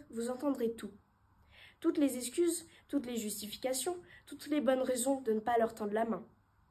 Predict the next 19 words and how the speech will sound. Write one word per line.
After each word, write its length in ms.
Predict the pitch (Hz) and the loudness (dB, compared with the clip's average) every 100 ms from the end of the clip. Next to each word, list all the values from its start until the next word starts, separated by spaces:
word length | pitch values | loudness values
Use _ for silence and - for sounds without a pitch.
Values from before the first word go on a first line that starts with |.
| _ _ - - | _ _ -20 -6
Dès 140 | 254 | -2
qu'il 160 | 277 269 | 2 2
s'agit 360 | 269 240 233 226 | 2 0 0 2
de 100 | 226 | 2
ne 80 | |
pas 120 | 226 220 | 4 2
aider 240 | 202 208 | 2 0
quelqu'un, 360 | 208 196 254 254 - | -2 -2 -4 -6 -8
on 120 | 214 214 | -2 0
entend 260 | 220 220 | 0 -2
tout. 220 | 220 254 247 - _ _ _ _ _ _ _ _ | -2 -6 -10 -18 _ _ _ _ _ _ _ _
À 120 | 226 | -2
commencer 520 | 226 285 247 - 254 - - _ _ | 4 6 6 0 -8 -12 -18 _ _
par 140 | 208 208 | -8 -6
le 80 | |
silence. 800 | 208 - 180 - - - - - _ _ _ _ _ _ _ _ _ _ _ _ - - - | -6 -8 -12 -16 -20 -16 -16 -18 _ _ _ _ _ _ _ _ _ _ _ _ -20 -20 -10
Si 160 | - | -6
cet 260 | - 277 285 | 0 2 4
homme, 300 | 277 233 | 4 2